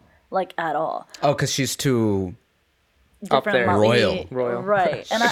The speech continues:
Speaker 1: and it's
Speaker 2: She's
Speaker 1: almost, like, too untouchable in a way that's kind of turn-off-ish.
Speaker 2: Really?
Speaker 1: A little bit. I, I, I,
Speaker 2: Now
Speaker 1: it
Speaker 2: the
Speaker 1: is a
Speaker 2: Beehive's coming for you.
Speaker 3: Whoa.
Speaker 1: Oh, sorry, Beehive. Listen, I love Honey, but listen, I just think that, like, Nicki,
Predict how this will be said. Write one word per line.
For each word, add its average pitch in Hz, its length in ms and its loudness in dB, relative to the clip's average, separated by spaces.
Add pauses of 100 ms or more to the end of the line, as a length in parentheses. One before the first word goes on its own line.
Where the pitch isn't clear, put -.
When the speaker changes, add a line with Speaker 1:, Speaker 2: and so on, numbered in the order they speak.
Speaker 1:
and 247 140 2
it's 262 100 -2
Speaker 2:
She's - 80 -4
Speaker 1:
almost, 330 380 -2
like, 269 260 -2
too 233 460 -6
untouchable 196 680 -4
in 185 80 -8
a 180 60 -6
way 175 160 -4
that's 170 240 -6
kind 180 260 -8
of 175 80 -12
turn-off-ish. 185 720 -8 (380)
Speaker 2:
Really? 123 600 2
Speaker 1:
A 262 60 0
little 392 200 -2
bit. 175 320 -2 (120)
I, 220 200 -2
I, 240 120 2 (220)
I, - 40 0
Speaker 2:
Now 123 140 4
Speaker 1:
it 156 40 4
Speaker 2:
the 156 80 4
Speaker 1:
is 123 60 2
a - 40 2
Speaker 2:
Beehive's 147 300 4
coming 147 200 2
for 139 120 -2
you. 165 180 4
Speaker 3:
Whoa. 160 600 6
Speaker 1:
Oh, - 40 2
sorry, 269 300 4
Beehive. 190 540 0
Listen, 196 440 0
I 196 100 4
love 226 240 2
Honey, 214 300 -4
but - 380 -6
listen, 175 500 -6 (380)
I 202 120 -2
just 226 180 -8
think 226 220 -8
that, 208 160 -2
like, 175 320 -4 (460)
Nicki, 226 560 -8